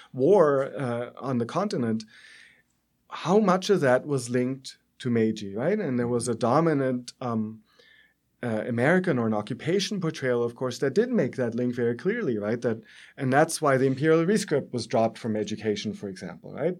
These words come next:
Because, um, reverence for the emperor was very much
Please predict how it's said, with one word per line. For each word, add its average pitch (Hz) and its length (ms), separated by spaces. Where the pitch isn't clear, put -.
Because, 113 480
um, 110 300
reverence 147 600
for 156 260
the 151 160
emperor 147 640
was 139 520
very 135 540
much 143 400